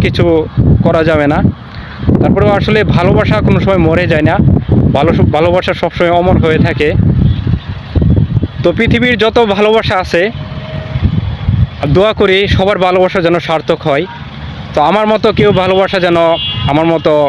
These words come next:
ছেড়ে না যায় কেউ কাউকে, এটাই দোয়া রইল সবার জন্য। তো আমার কথা হচ্ছে যে তোমাকে আমি প্রচণ্ড ভালোবাসতাম, আসলে তোমার ব্যাপারটা আমার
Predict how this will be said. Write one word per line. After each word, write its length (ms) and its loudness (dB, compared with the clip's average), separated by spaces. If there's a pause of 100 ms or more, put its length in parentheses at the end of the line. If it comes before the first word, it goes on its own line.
(580)
ছেড়ে 220 0
না 180 0
যায় 200 0 (120)
কেউ 180 2
কাউকে, 380 0 (1000)
এটাই 180 0
দোয়া 220 2
রইল 220 4
সবার 300 0
জন্য। 240 2 (1300)
তো 120 -2
আমার 220 2
কথা 300 0
হচ্ছে 260 -2 (640)
যে 100 2 (680)
তোমাকে 300 0
আমি 160 2 (240)
প্রচণ্ড 420 2
ভালোবাসতাম, 640 0 (840)
আসলে 220 0
তোমার 280 0
ব্যাপারটা 420 -2 (160)
আমার 300 2